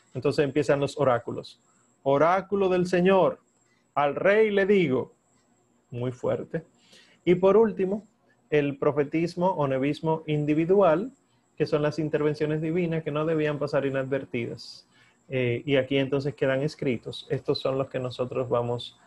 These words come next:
a profundizar. Pero, primera característica, íntimamente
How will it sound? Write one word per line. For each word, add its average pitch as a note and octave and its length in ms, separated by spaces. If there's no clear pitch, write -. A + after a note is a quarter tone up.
a B2+ 180
profundizar. B2 680
Pero, F3+ 300
primera D#3 420
característica, G3+ 800
íntimamente A#3 1160